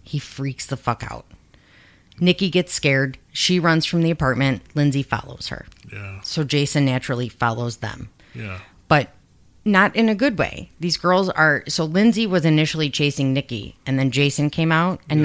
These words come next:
Speaker 1: now he's chasing the two girls and screaming at them.
Speaker 2: Right.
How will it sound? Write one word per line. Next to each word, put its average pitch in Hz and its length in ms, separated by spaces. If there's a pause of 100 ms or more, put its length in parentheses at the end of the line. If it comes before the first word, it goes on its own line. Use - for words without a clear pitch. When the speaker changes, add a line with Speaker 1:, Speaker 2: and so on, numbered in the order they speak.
Speaker 1:
now 175 60
he's 180 180
chasing 160 400
the 151 120
two 294 260
girls - 500
and 156 160
screaming 180 440
at - 120
them. - 280 (120)
Speaker 2:
Right. 98 320